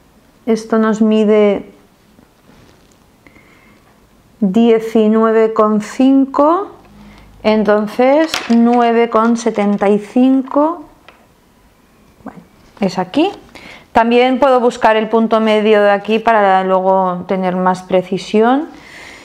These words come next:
y está aquí el punto medio, ¿vale? Y lo que voy a hacer ahora es cortar por, eh, la línea que une estos dos puntos medios, o sea,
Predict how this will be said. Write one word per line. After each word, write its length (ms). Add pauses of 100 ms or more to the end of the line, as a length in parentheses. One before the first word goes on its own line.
(200)
y 340 (1080)
está 380
aquí 460
el 140
punto 400
medio, 520 (720)
¿vale? 320 (800)
Y 120
lo 140
que 840
voy 200
a 60
hacer 240
ahora 520
es 400 (120)
cortar 580 (1600)
por, 380 (240)
eh, 320
la 120
línea 420
que 100
une 380
estos 240
dos 160
puntos 440
medios, 380
o 60
sea, 300